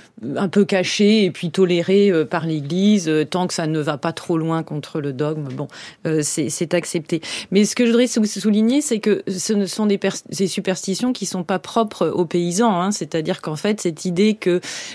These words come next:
euh, la famille, euh, la, le, le feu va perdurer, euh, au-delà de ses membres sur des générations et des générations, on, on la retrouve,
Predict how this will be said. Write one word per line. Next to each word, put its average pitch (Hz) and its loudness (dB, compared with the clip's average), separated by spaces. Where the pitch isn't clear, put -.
euh, 139 2
la 165 2
famille, 202 4
euh, 170 4
la, 165 2
le, 160 2
le 165 0
feu 202 0
va 165 0
perdurer, 190 2
euh, 151 2
au-delà 180 2
de 165 0
ses 160 -2
membres 180 0
sur 170 -6
des 160 -4
générations 170 -4
et 175 0
des 160 -2
générations, 170 -2
on, 185 0
on 208 4
la 202 4
retrouve, 208 2